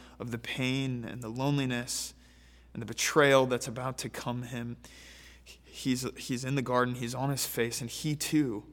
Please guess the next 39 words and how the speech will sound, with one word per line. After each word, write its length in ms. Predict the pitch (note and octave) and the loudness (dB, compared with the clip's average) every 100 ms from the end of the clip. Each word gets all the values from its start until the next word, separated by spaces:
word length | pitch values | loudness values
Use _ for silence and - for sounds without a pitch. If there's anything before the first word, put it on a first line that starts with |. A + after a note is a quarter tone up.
| - - - - | -20 -20 -20 -12
a 80 | |
king 440 | A#2+ - D3 C3 A#2+ | -8 -2 2 2 0
facing 400 | - B2+ C3 A#2+ | -2 -2 -2 -4
his 220 | B2 A#2+ | -4 -6
death, 260 | A#2+ B2 - | -6 -8 -6
is 140 | A#2+ - | -8 -8
praying, 480 | - B2+ A#2 A#2+ | -4 -2 -2 -4
and 80 | A2+ | -8
he 160 | - D#3 | -4 -2
too 240 | - D3 | 2 0
is 120 | C3+ | 0
sweating, 640 | - - - C#3 C#3+ B2+ B2 - - | -2 -2 -2 0 0 -2 -6 -14 -12
sweating 600 | - - D3 C#3 C3+ B2 B2 - | -4 4 6 6 2 0 -6 -10
in 100 | - | -2
so 140 | C#3 C#3 | 2 2
much 160 | C3 | 0
anguish 440 | - C3 B2+ A#2+ - | -2 0 2 0 2
that 140 | B2+ | 0
it's 100 | A#2+ | 0
said 220 | - B2 | 0 -2
to 80 | B2 | -2
be 100 | A#2+ | -4
drops 340 | A#2 B2 A#2+ A#2+ | -4 -4 -6 -10
of 120 | B2 | -6
blood. 280 | B2 A#2+ A2+ - - B2+ | -2 -2 -2 -10 -12 0
But 160 | C3+ | 2
Jesus 640 | C3+ D#3 C#3 C3+ B2+ - - - - - | 4 2 4 4 2 -6 -8 -20 -18 2
doesn't 280 | C#3+ D#3+ D#3 | 4 4 2
just 240 | C3+ - | 0 0
say, 180 | C3 A#2+ | 2 2
"Take 360 | - A#2+ A#2 | 2 -4 -4
this 200 | A#2 A2+ | -6 -8
cup 320 | - B2 A#2 - | -4 -4 -4 -6
from 200 | A#2+ A#2+ | -10 -8
me." 260 | A2 C3+ - - - - - | -8 -8 -14 -20 -20 -20 -4
He 100 | C#3+ | 0
doesn't 380 | D3 C3+ C#3 | 2 2 0
just 260 | - C#3+ - | 0 -2 0
say, 440 | - A#2+ A#2 A#2 | 2 2 2 -2